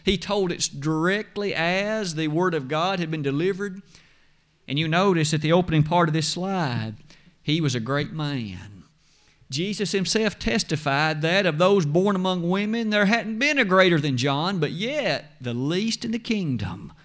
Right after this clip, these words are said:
is greater than him. How great then are you and I as we contemplate our membership in the kingdom. But as we think about John for just a few moments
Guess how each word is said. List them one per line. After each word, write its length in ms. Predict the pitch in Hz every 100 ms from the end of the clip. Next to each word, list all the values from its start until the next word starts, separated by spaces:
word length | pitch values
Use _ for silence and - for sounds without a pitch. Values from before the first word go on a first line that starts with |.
| _
is 120 | -
greater 360 | 117 120 117 117
than 140 | 120
him. 540 | 120 117 107 85 107 117 - - - - - - - - _ _ -
How 200 | - 147
great 380 | 127 165 170 -
then 180 | 151 147
are 60 | 139
you 200 | 160 156
and 100 | 151
I 320 | 165 175 135
as 220 | 143 120
we 180 | 147 160
contemplate 920 | - 170 196 170 143 156 151 156 151
our 140 | 131 147
membership 640 | 147 170 175 151 - 151
in 80 | 139
the 60 | 123
kingdom. 680 | - 180 196 123 107 107 - _ _ _ _ _ _ -
But 160 | 143 170
as 120 | 156
we 120 | 170
think 280 | 151 170 165
about 260 | 147 120
John 420 | 123 147 170 160 139
for 100 | 131
just 220 | 139 135
a 40 |
few 160 | 143 135
moments 640 | 135 135 113 107 - -